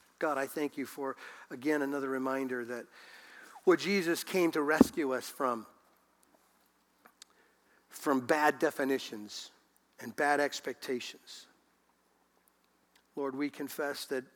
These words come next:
these things are not natural in us, so do the work. Through your Holy Spirit, transform our hearts to love like you do, to care for others, and to set aside ourself. God, forgive us for our, our failures and for our selfishness.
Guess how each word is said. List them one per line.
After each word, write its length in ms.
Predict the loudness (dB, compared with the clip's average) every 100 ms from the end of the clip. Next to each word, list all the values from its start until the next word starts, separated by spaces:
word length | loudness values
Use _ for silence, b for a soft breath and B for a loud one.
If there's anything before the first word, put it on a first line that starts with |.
| -10
these 260 | -8 -8
things 340 | -4 -2 -4 -8 -8
are 80 | -4
not 340 | -4 -6 -6
natural 460 | -6 -6 -8 -10 -8
in 140 | -6
us, 160 | -6 -8
so 400 | -8 -6 -6 -6
do 160 | -6
the 100 | -4
work. 440 | -6 -8 -10 -20 -20 _ _ _ _ b b b b b b _
Through 120 | -4
your 140 | -2 -4
Holy 200 | -6 -6
Spirit, 400 | -6 -4 -4 -6
transform 580 | -6 -6 -6 -8 -6
our 120 | -6 -6
hearts 380 | -8 -8 -10 -8
to 100 | -4
love 240 | -2 -2
like 260 | -6 -8 -8
you 120 | -6
do, 240 | -6 -8 -14
to 100 | -16
care 280 | -4 -4
for 200 | -4 -10 -8
others, 360 | -6 -8 -10
and 200 | -12 -12 -12
to 260 | -12 -10
set 260 | -8 -6 -6
aside 360 | -6 -8 -8
ourself. 600 | -10 -12 -14 -14 -16 -20 _ _ b b b b b
God, 200 | -4 -4
forgive 360 | -2 -4 -2 -2
us 200 | -2 -8
for 220 | -10 -8
our, 140 | -8 -10 -20 B B B B B B B -14 -10
our 60 |
failures 580 | -6 -4 -2 -2 -6 -8
and 120 | -14
for 240 | -12 -10 -10
our 100 | -10
selfishness. 840 | -10 -10 -10 -14 -14 -16 -16 -20